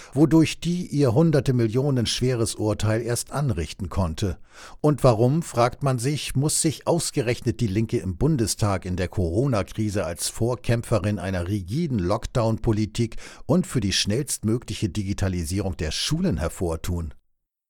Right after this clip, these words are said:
Die Vorgänge vom Wochenende bilanzierend beschied G-I-B-Sprecher Wasmuth treffend:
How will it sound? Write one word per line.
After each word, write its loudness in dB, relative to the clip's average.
Die 2
Vorgänge 6
vom 4
Wochenende 2
bilanzierend 0
beschied -2
G-I-B-Sprecher -2
Wasmuth 0
treffend: -2